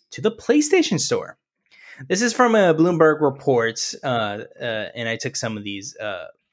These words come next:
direct quotes off. Uh, the class action lawsuit filed by consumers, I'm gonna put consumers in air quotes there 'cause I highly doubt they're actual consumers,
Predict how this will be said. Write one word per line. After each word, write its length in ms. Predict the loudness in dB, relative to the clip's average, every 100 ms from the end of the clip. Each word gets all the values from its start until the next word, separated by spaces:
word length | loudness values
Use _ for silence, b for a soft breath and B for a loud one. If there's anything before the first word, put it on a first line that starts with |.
| _ -10
direct 300 | -8 -8 -10
quotes 320 | -12 -12 -12
off. 240 | -16 -20 B B B B 0
Uh, 120 | 2
the 100 | 2
class 300 | 2 2 4
action 300 | 2 2 2
lawsuit 380 | 2 0 -4 -2
filed 380 | 2 2 4
by 100 | 2
consumers, 840 | 0 -2 -2 2 2 2 0 -4 -6 -6
I'm 80 |
gonna 120 | -2 0
put 140 | 0
consumers 580 | 0 0 0 0 -2 -6
in 120 | -4
air 160 | -2 -2
quotes 300 | -4 -8 -8
there 180 | -10
'cause 160 | -8 -2
I 80 | -2
highly 480 | 2 2 2 0 -4
doubt 300 | -6 -6 -8
they're 120 | -12
actual 280 | -10 -12 -16
consumers, 340 | -20 -20 _